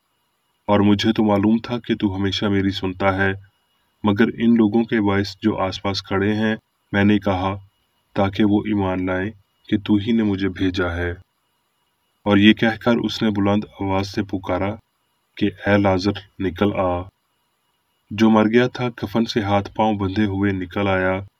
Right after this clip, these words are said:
اور اس کا چہرہ رومال سے لپٹا ہوا تھا۔ یسوع نے ان سے کہا، "اسے کھول کر جانے دو۔"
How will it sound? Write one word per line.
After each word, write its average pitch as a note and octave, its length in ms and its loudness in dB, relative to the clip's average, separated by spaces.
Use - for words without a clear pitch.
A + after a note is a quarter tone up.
اور G2+ 180 0
اس G2+ 220 -4
کا G#2 140 0
چہرہ G2+ 400 -2
رومال F#2 360 -4
سے - 140 -6
لپٹا F#2 340 -4
ہوا F#2 300 -4
تھا۔ F2+ 280 -4
یسوع G#2 300 0
نے G2+ 100 2
ان G2 200 0
سے G2+ 200 -2
کہا، G2+ 360 -2
"اسے A#2 260 0
کھول G2+ 260 -4
کر G#2 200 -4
جانے F2+ 400 -2
دو۔" F2 240 -8